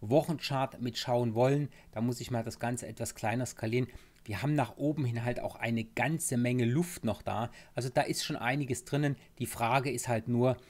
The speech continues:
wie wird sich diese Korrektur jetzt entsprechend auflösen, ne? Geht sie tiefer runter oder schiebt sie direkt nach oben raus?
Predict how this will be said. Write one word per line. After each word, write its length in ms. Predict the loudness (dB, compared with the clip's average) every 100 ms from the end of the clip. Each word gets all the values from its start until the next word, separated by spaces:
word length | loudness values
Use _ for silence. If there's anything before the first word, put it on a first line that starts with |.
| -20 -16
wie 540 | -8 -2 0 0 0 2
wird 220 | 0 2
sich 320 | -2 -2 -2
diese 360 | -8 -2 0 -2 -4
Korrektur 800 | -6 -2 0 -2 -4 0 4 4 2 -16 -4
jetzt 480 | 4 4 2 -6
entsprechend 680 | -4 -4 -4 -4 -2 -4 -4
auflösen, 600 | -2 -2 -2 -4 -4 -4
ne? 160 | -4 -4 0
Geht 240 | 0 0
sie 180 | -4 -4
tiefer 440 | 0 2 4 4
runter 600 | 6 4 2 4 2 2
oder 320 | 2 2 2
schiebt 380 | 0 -2 -4 -4
sie 200 | -6 -6
direkt 460 | -4 0 0 0 -4
nach 200 | -4 -4
oben 260 | -6 -4
raus? 340 | 0 0 0